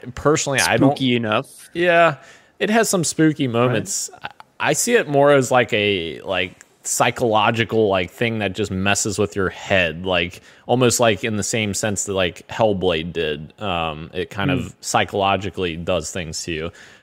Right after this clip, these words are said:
Speaker 1: uh, which I love that kind of stuff 'cause it's like, it's exploring things that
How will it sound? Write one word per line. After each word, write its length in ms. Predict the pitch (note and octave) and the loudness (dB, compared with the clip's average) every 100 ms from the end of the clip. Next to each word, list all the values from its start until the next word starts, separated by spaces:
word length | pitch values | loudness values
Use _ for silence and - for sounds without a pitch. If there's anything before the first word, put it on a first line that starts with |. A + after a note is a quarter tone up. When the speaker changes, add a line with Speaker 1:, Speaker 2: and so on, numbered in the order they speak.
| _ | _
Speaker 1:
uh, 220 | F#2 E2+ D2+ | -6 -6 -2
which 200 | A2 B2+ | 0 2
I 120 | A#2+ | 0
love 320 | F2+ A2 A2+ | 4 2 2
that 200 | F#2 F2 | -2 -4
kind 200 | - F2+ | -4 -4
of 60 | D#2+ | -4
stuff 260 | F2 E2 | -4 -4
'cause 180 | - F2+ | -6 -6
it's 160 | F2+ G2 | -6 -4
like, 260 | E2 D#2+ | -6 -6
it's 300 | - E2+ F2 | -8 -8 -4
exploring 580 | G2+ - - A#2+ A2 G2 | -6 -6 -4 0 0 -2
things 320 | G2+ G2 F2+ | -4 -4 -4
that 360 | F#2 E2+ - | -4 -4 -6